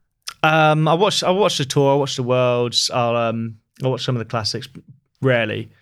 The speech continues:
I will look on cycling news at some of the results, but there's so many new guys now, I don't even know half the names, so I don't follow it that closely.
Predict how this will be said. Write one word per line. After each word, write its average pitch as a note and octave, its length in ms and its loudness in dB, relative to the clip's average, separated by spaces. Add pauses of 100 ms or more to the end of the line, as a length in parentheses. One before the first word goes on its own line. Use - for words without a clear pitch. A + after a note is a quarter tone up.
(220)
I C3 80 4
will C3+ 120 6
look D3 280 0
on B2+ 100 2
cycling A#2 440 -2
news A2 260 -2
at - 60 -6
some A#2+ 140 -2
of G#2+ 60 -2
the G2+ 80 -4
results, G#2 400 -6
but - 360 -2
there's B2+ 200 2
so C#3+ 180 2
many A#2+ 180 0
new A#2 240 2
guys A#2 320 0
now, G#2+ 120 -2
I A2 40 0
don't A2+ 120 -2
even A2 160 -6
know A2 120 -2
half G#2+ 180 -4
the A2 80 -6
names, G#2+ 380 -4
so G#2+ 100 -4
I A2+ 40 0
don't A#2+ 180 0
follow G#2+ 240 -6
it D#2 60 -8
that - 160 -10
closely. B2 460 -10